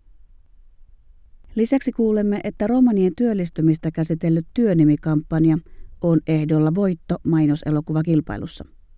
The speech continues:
Viime syksynä julkisuuteen nousseessa mediakampanjassa neljä tunnettua suomalaista haki töitä romaninimillä. Diakonia-ammattikorkeakoulun hallinnoima työnimimainos on ehdolla voittokilpailun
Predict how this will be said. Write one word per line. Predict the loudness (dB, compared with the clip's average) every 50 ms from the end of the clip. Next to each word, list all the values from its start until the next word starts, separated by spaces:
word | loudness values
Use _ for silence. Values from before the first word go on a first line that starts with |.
| _ _ _ _ -8 0
Viime | 2 2 4 4 2
syksynä | 2 -2 -2 -2 -2 0 0
julkisuuteen | 2 2 2 2 2 2 0 -2 0 -2 -2 -2 0 0 2 2 4
nousseessa | 4 4 4 2 0 -2 -2 -2 -2 -2 -2
mediakampanjassa | 0 0 0 0 -2 -2 0 2 2 0 2 0 0 2 2 2 2 0 -2 -6 -8 -8 -8 -14 -20 -20 -20 _ 0
neljä | 2 4 4 6 4 2 0
tunnettua | 0 0 2 0 0 -2 -2 -4 -4 -2
suomalaista | -2 -2 0 2 2 4 4 4 2 0 -2 -4 -4 -4
haki | -2 -4 -4 -2 -2 -2
töitä | 0 0 0 0 0 0 0
romaninimillä. | 0 2 4 4 4 4 2 0 0 -2 -6 -8 -12 -16 -20 _ _ -20 _ _ -20 -20 -18 -8 -2
Diakonia-ammattikorkeakoulun | 0 0 0 0 0 0 2 2 2 0 0 -2 -2 -4 -6 -4 -2 -2 -2 -2 -2 -4 -4 -2 -2 -2 -2 0 0 0
hallinnoima | 0 0 -2 -2 0 0 0 0 0 0 0 0 0 -2 -4 -6 -8 -2
työnimimainos | 0 0 2 2 2 4 4 4 4 4 2 2 2 2 2 0 0 -2 -12 -20 -20 -20 -20 -20 -20 -12 -4
on | -2 -2 -2 0 0
ehdolla | -2 -2 0 0 0 -2 0 -2
voittokilpailun | -2 -4 -4 -6 -8 -6 -4 -4 -4 -4 -4 -4 -2 0 -2 -2